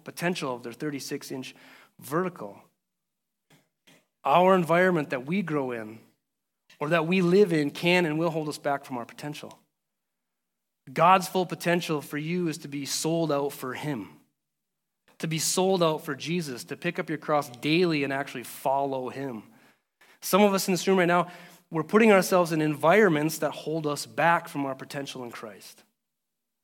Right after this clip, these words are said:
And this environment that we've created for ourselves keeps us from the full promises of God and the life that he has for us, all because we won't surrender.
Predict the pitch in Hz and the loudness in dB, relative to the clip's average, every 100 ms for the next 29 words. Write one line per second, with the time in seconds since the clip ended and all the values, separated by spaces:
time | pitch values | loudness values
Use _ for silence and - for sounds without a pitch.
0 | _ _ _ _ _ 156 180 175 170 175 | _ _ _ _ _ -2 -2 0 0 2
1 | 185 170 160 156 156 - - - 175 165 | 2 2 -2 -4 -6 -10 -12 -6 0 2
2 | 175 175 151 - - 160 151 - 175 170 | 2 0 -4 -16 -4 0 0 0 0 0
3 | 151 180 170 156 - 147 - - - 139 | -2 -8 -8 -8 -6 -8 -8 -20 -14 -14
4 | - 175 175 170 - 151 151 - 135 135 | -6 -2 0 -2 -2 -2 -2 -6 -10 -12
5 | - 123 - 135 147 113 95 - - - | -14 -16 -10 -6 -4 -4 -8 -18 -20 -18
6 | 139 135 131 147 143 120 - - 180 190 | -12 -10 -6 -6 -6 -12 -12 -6 -2 -2
7 | 143 123 117 - 120 110 101 101 - - | -2 -4 -6 -10 -12 -12 -14 -18 -20 -20
8 | - _ _ _ _ _ _ _ _ _ | -20 _ _ _ _ _ _ _ _ _
9 | _ _ _ _ _ _ _ - 147 147 | _ _ _ _ _ _ _ -4 -4 -4
10 | 147 131 131 120 - 117 117 113 | -10 -10 -10 -10 -12 -10 -10 -10